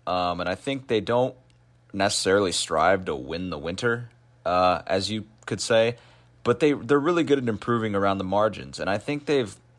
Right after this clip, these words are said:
searched for that. Like, we'll get into their interest on Jacob deGrom, I'm sure. Um, but Alex Anthopoulos has said, like, they've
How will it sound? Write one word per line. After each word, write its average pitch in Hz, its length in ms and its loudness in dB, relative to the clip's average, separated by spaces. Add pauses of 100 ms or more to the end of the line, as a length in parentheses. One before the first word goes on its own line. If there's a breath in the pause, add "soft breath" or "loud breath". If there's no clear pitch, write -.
searched - 460 0
for - 140 -8
that. 53 220 -2
Like, 78 220 0
we'll 101 100 0
get 104 220 2
into 107 220 0
their 95 160 2
interest 92 400 -2
on 92 100 0
Jacob 90 340 -4
deGrom, 85 480 -2 (160)
I'm 80 160 -6
sure. 85 400 -2 (520 loud breath)
Um, 85 640 4 (440)
but 98 400 6 (800 soft breath)
Alex 135 300 4
Anthopoulos 104 540 0
has - 100 -4
said, 117 220 0
like, - 180 -8
they've 90 320 -2